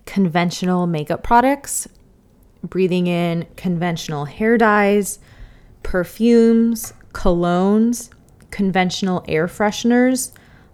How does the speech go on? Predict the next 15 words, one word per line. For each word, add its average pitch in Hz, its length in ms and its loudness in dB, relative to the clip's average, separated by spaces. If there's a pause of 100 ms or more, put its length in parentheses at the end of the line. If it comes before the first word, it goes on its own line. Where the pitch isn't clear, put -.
A 175 60 -2
lot 165 240 -4
of 156 120 -6
those 160 240 -4
contain 156 480 -8
many 170 200 -4
toxins, 160 800 -8
not 160 260 -4
just 156 280 -10
heavy 160 260 -6
metals 151 400 -6
and 156 80 -6
plastics. - 720 -8 (760)
Aerosols, 214 960 2 (100)
hairspray, 196 1080 4